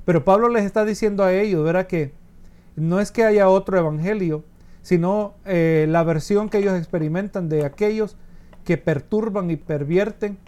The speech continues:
el evangelio de Jesús. Mas si aún nosotros, dice, ahora viene, mire esta grande exhortación,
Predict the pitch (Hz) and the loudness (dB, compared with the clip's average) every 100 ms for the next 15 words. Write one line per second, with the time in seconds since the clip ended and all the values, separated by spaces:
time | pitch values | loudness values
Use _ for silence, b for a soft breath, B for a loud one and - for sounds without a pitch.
0 | - - - - 175 160 147 135 151 175 | -20 -20 -20 -6 0 2 2 0 -2 -2
1 | 165 156 190 156 175 170 - b b b | -2 -2 -2 -2 -2 -2 -6 b b b
2 | - - 170 151 170 262 294 285 277 262 | -10 0 2 4 4 2 0 -2 -2 -4
3 | 262 180 151 147 156 156 190 208 233 196 | -2 -4 -4 -2 -2 0 0 0 -4 -4
4 | 233 233 - 226 190 175 214 208 208 175 | -4 -6 -4 -4 -4 -6 -6 -6 -4 -6
5 | 165 143 147 | -6 -8 -8